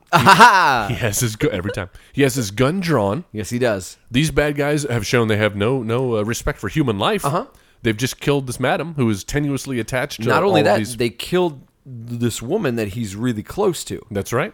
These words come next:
Speaker 1: I mean, when he shows up, he's like, "What? What?"
Speaker 2: And yet,
Speaker 1: Oh, shit.
Speaker 2: and yet the bad guys, they just push him out a window. They have their firearms
Speaker 1: They,
Speaker 2: drawn.
Speaker 1: they hit him with a, with a hammer.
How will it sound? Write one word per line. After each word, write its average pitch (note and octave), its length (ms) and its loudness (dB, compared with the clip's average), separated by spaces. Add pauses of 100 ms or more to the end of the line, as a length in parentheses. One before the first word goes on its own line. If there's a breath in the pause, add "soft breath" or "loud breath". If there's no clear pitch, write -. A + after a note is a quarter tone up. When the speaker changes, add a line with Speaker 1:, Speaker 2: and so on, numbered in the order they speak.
Speaker 1:
I B2+ 80 -4
mean, C#3 180 2
when B2+ 140 0
he D#3+ 120 -2
shows C#3+ 360 2
up, F3+ 180 0
he's A2+ 140 -8
like, G2+ 160 -6
"What? C#3+ 180 -8
What?" C3+ 160 -10 (180)
Speaker 2:
And G3+ 160 -2
yet, B3+ 220 2
Speaker 1:
Oh, E2+ 200 -6
shit. - 540 -12
Speaker 2:
and F#3 140 -2
yet G#3+ 220 -2
the E3+ 60 -4
bad F#3 280 -4
guys, E3 380 -4 (120)
they D#3+ 140 -2
just F#3+ 260 -6
push - 220 -4
him G#3 80 -2
out F#3 120 0
a E3 40 0
window. F3+ 360 -6 (260)
They F#3 100 2
have G#3 180 0
their G3 100 0
firearms E3+ 500 0
Speaker 1:
They, G#2+ 60 -8
Speaker 2:
drawn. C#3 240 0
Speaker 1:
they G#2 80 -2
hit E3 200 2
him D3 140 0
with A#2+ 120 0
a, G2+ 120 -4 (160)
with B2 120 -4
a - 60 -2
hammer. - 540 -6